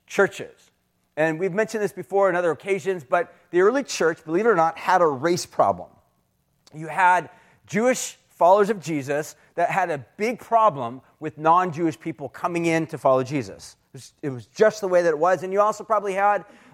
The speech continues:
non-Jewish people that had a problem with Jewish people and their customs. Again, I'm not gonna get into all that, but what Paul saw is that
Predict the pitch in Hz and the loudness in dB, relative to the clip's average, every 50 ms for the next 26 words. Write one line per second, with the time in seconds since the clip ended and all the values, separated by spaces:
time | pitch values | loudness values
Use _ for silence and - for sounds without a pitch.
0 | _ - 139 175 196 226 262 269 196 196 208 170 - - - 156 147 - 151 147 | _ -4 0 2 4 4 4 2 2 0 -2 -2 -2 -4 -8 -8 -8 -2 0 0
1 | 151 165 170 - _ _ _ _ _ - 175 165 196 190 - - 185 185 180 196 | 0 0 -2 -6 _ _ _ _ _ 0 0 0 0 0 2 2 2 2 2 -2
2 | 180 - - 262 247 175 - - - - _ _ - 139 104 131 139 160 196 202 | -4 -4 -2 0 2 2 0 -2 -10 -20 _ _ -14 -12 -10 -8 -6 -4 -4 -4
3 | - - - 180 - - - 110 82 - _ _ _ _ _ _ _ _ _ - | -2 -2 -2 -2 -2 -6 -12 -14 -14 -16 _ _ _ _ _ _ _ _ _ -2
4 | - 156 156 151 175 170 165 165 175 190 185 208 190 180 160 190 180 190 196 196 | 0 0 2 2 2 4 4 2 2 0 0 -2 -2 -2 -2 -2 -2 -2 -2 0
5 | 185 180 185 190 190 - - 180 156 - 170 185 202 190 - - - _ _ _ | 0 2 2 2 0 0 -2 -4 -4 -2 0 2 2 2 2 -2 -20 _ _ _
6 | - - 220 247 269 277 277 254 220 - - - - - 117 110 113 127 156 160 | -4 0 2 4 4 4 2 0 -4 -8 -14 -10 -6 -4 -2 -2 -2 -4 -6 -8
7 | 156 127 170 165 156 - - | -4 -2 -2 -2 -2 -4 -10